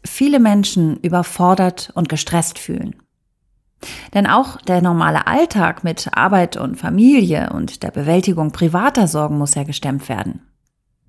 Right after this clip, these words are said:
Da ist es kein Wunder, wenn einem manchmal alles zu viel wird. Körper und Seele reagieren dann mit Stress,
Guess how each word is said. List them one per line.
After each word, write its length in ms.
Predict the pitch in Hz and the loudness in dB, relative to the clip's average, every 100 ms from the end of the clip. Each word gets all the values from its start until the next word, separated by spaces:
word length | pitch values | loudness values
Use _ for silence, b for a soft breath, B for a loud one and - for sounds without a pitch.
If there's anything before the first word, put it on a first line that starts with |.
| - | -2
Da 120 | 160 | 0
ist 260 | 214 202 240 | 2 0 -4
es 260 | - - | -4 -6
kein 320 | - 185 180 | -4 0 0
Wunder, 340 | 170 180 185 175 | 0 0 0 0
wenn 160 | 156 | 0
einem 240 | - 156 156 | 0 0 0
manchmal 600 | 160 160 - 160 160 - | -2 -4 -4 -4 -4 -6
alles 440 | - 143 139 135 - | -6 -4 -2 -4 -4
zu 160 | - | -6
viel 560 | 214 - - 165 143 - | -6 -8 -6 -4 -4 -8
wird. 320 | - - - _ _ _ _ _ _ _ - | -14 -14 -20 _ _ _ _ _ _ _ -14
Körper 320 | - 262 247 | -4 0 0
und 160 | 165 165 | 0 0
Seele 480 | - 185 202 247 277 B B B | 2 4 4 4 0 B B B
reagieren 440 | 196 190 208 226 220 | 0 2 2 2 2
dann 160 | 220 | 2
mit 160 | 240 - | 2 -2
Stress, 580 | - 151 143 - - | -6 -4 -2 -2 -4